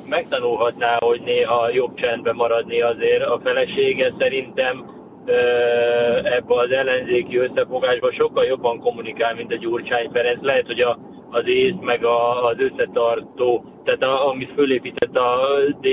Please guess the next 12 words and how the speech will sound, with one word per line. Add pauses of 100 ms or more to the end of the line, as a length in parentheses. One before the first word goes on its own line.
(180)
K, (220)
az, (460)
az
nyilván
Gyurcsány
Ferencnek
az
érdeme, (460)
de
az,
hogy,
ö,